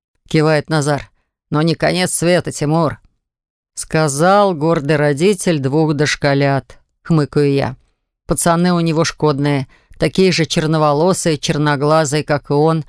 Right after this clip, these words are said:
даром что жена блондинка. Я их крестный, к слову. Думал, Назар станет крестным моих детей. Только крестить будет явно некого. "Считаешь, оно мне не надо, что ли?" говорю с горечью.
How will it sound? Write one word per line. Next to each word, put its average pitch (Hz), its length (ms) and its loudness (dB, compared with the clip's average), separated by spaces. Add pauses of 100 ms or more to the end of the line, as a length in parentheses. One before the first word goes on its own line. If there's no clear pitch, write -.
(280)
даром 180 360 2
что - 240 -2
жена 151 260 0
блондинка. 147 720 0 (640)
Я 156 200 2
их 147 100 -4
крестный, 165 440 0
к - 60 -10
слову. 139 420 -2 (320)
Думал, 185 340 2
Назар 175 420 2
станет 147 440 -4
крестным 160 420 -2
моих 151 280 0
детей. 123 440 -4 (380)
Только 147 360 0
крестить 196 560 0
будет 160 380 0
явно 170 460 2
некого. 131 560 -4 (760)
"Считаешь, 156 600 0
оно 151 240 0
мне 151 200 0
не 147 120 0
надо, 151 300 0
что - 260 -4
ли?" 127 140 -6 (300)
говорю 170 300 2
с 143 80 -4
горечью. 143 480 -4